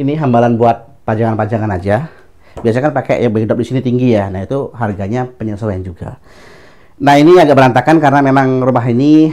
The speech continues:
beli ownernya terus udah diisi duluan, ditempatin, tapi nggak terlalu banyak, makanya agak, agak berantakan sedikit ya. Ini yang saya mau bahas tuh adalah kalau kita pakai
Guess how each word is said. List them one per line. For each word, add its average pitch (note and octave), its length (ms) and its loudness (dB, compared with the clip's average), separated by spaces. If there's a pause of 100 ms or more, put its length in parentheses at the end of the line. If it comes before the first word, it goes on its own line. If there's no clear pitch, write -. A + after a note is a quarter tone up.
(120)
beli A#2+ 400 0
ownernya A#2+ 480 -2
terus A#2 400 -8
udah B2 160 0
diisi A#2+ 240 -4
duluan, A2 320 -2
ditempatin, A#2 800 -2 (400)
tapi A#2 160 -2
nggak A2+ 160 -2
terlalu G#2 240 -2
banyak, G#2+ 320 -4
makanya G#2 400 -4
agak, F#2 120 -8 (120)
agak G#2 240 -10
berantakan G2+ 320 -8
sedikit G2 320 -8
ya. F2+ 120 -10 (120)
Ini E3 240 4
yang E3 80 2
saya D3+ 160 4
mau C#3 80 4
bahas B2 320 2
tuh E3+ 80 2
adalah C#3 240 2
kalau A#2+ 240 0
kita A2+ 160 -6
pakai A2 800 -4